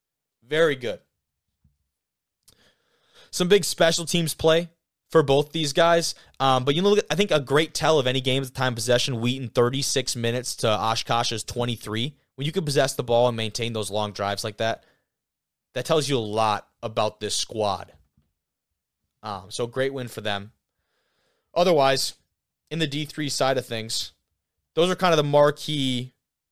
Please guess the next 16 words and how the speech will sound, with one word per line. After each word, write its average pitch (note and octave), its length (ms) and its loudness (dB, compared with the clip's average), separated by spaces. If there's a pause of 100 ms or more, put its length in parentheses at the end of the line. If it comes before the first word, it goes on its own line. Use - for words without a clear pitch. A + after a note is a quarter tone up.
(260)
matchups C3+ 680 -2
that B2 140 -2
I - 20 2
wanted B2 300 -2
to A2+ 60 -2
highlight. A#2 560 0 (640)
We C#3 100 -8
can C#3 240 -8
look C#3+ 260 -2
to C#3+ 300 0
at B2+ 160 -4
the, A#2+ 220 0
at B2+ 100 -8
the B2+ 80 -4
rankings A#2+ 600 -6
here G#2+ 360 -6